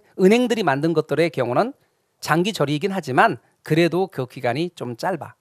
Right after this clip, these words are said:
상대적으로. 여하튼 다른 일반 금융에 비해서 장기고 저리야. 그럼 이게 돈 빌린 사람한테는 혜택이에요, 불이익이에요? 혜택이지. 그래서 돈 빌린 사람 자기 신의 소득에 비해서 많은 돈을 빌리고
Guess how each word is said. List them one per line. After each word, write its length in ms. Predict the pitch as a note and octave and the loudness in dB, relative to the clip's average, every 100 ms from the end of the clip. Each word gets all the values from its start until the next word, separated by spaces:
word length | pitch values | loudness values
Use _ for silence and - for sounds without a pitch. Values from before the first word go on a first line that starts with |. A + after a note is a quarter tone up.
| _ | _
상대적으로. 540 | - F3+ D3+ G#2 G2 - _ - | -6 -4 -4 -6 -16 -20 _ 0
여하튼 420 | D#3+ F#3+ - A#3+ - _ _ _ _ _ _ _ - | 2 2 -2 -8 -10 _ _ _ _ _ _ _ -2
다른 300 | F#3 A3+ F#3+ | 2 4 6
일반 240 | F#3 G#3+ | 6 6
금융에 320 | F3 F3 F3+ | 4 2 2
비해서 240 | C#3+ C3 F3 | 0 -2 -2
장기고 500 | - D3 E3 E3 D3 | -2 -2 0 0 -2
저리야. 420 | B2+ A2 G2+ G2 _ _ | -4 -6 -8 -14 _ _
그럼 140 | - G3 | -4 0
이게 160 | F#3+ | 0
돈 200 | A3 G#3+ | 0 0
빌린 280 | G3+ F#3 G3+ | 0 0 0
사람한테는 540 | F#3 F3 D#3 E3 E3 E3 _ _ _ - | 4 4 4 2 -2 -4 _ _ _ -8
혜택이에요, 720 | - C4+ G3+ G3 F#3 F#3+ F#3+ _ _ - | -2 -2 4 6 6 6 2 _ _ -4
불이익이에요? 500 | F3+ F3+ B2 A2 A2+ _ _ _ - - | 0 0 -2 -8 -12 _ _ _ -20 -6
혜택이지. 440 | - - C#3+ A#2 B2+ _ _ _ _ | -4 -4 -6 -10 -18 _ _ _ _
그래서 420 | F#3+ G3 G#3+ A3 - _ _ - | 6 6 6 4 0 _ _ 0
돈 200 | A3 A#3+ | 2 2
빌린 260 | F#3 G3 | 0 2
사람 240 | F#3 F3+ F3+ | 2 2 2
자기 240 | - D3+ | -4 -4
신의 200 | F3 G#3 | -2 -2
소득에 400 | - C4+ B3+ - | -2 -6 2 2
비해서 300 | - C3 C#3+ | 2 0 0
많은 320 | B2 E3 A3 | 2 2 2
돈을 200 | G3 F#3 | 2 -2
빌리고 480 | D#3 C3+ C3+ A3+ | -2 -4 4 4